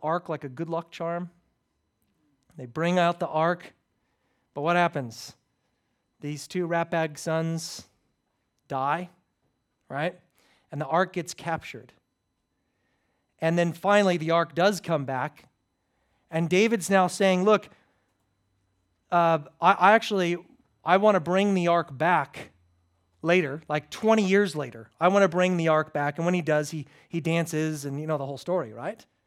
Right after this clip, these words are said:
But these people are recalling this moment where God was faithful when it seemed like, uh,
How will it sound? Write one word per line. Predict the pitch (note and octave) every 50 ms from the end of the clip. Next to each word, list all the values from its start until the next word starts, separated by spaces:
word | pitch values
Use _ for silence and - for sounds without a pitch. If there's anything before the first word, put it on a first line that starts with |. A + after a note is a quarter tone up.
| _ _ _ _ _ _ _ _ _ _ _ _
But | - F#3+ D#3+ -
these | A#3 C#4 C4+
people | - C4+ A#3 F3 G#3+ G3+
are | F#3+ E3+
recalling | D#3 E3+ D#3+ - - - - G#3+ A#3+ C4+ C#4 B3+ A3 G3+ F#3
this | E3 D#3+ D#3 -
moment | E3+ E3+ F#3+ A3+ A#3+ G3+ E3 D#3+
where | E3 E3 E3+ E3
God | D3+ - E3 F3 G3+ G#3+ G3
was | F#3 E3+ -
faithful | - - - F#3+ G3 A3+ A3 - _ D#3 C#3+ C#3+
when | E3 E3+
it | E3+ -
seemed | - - G3+ G3+ G#3+ A3 G#3+ F#3
like, | D#3 C#3 C3+ D3+ F#3+ G3 - _ _ _ - _ - _ _ _ _ _ _ _ _ _ _ _ _ _ _ _ -
uh, | F3 E3+ E3 E3